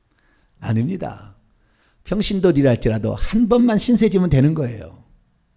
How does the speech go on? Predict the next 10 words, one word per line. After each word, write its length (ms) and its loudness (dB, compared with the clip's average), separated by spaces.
왜 80 -2
그렇습니까? 800 0
내가 340 4
쫓아낼 400 0
수 220 -6
없는 380 4
것을 580 0
주의 300 2
종이 240 2
쫓아버리면 880 2